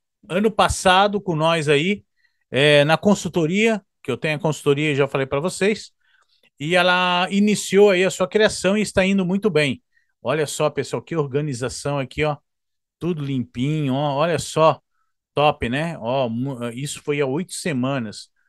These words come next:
Ô, Cris, tá de parabéns aí, tá? Pro início do trabalho de você.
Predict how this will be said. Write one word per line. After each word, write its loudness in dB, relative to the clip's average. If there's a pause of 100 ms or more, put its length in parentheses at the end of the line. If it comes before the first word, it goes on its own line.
(320)
Ô, -2
Cris, 2
tá 2
de -6
parabéns 2
aí, 0
tá? 0
Pro -4
início -4
do -4
trabalho 0
de -6
você. -4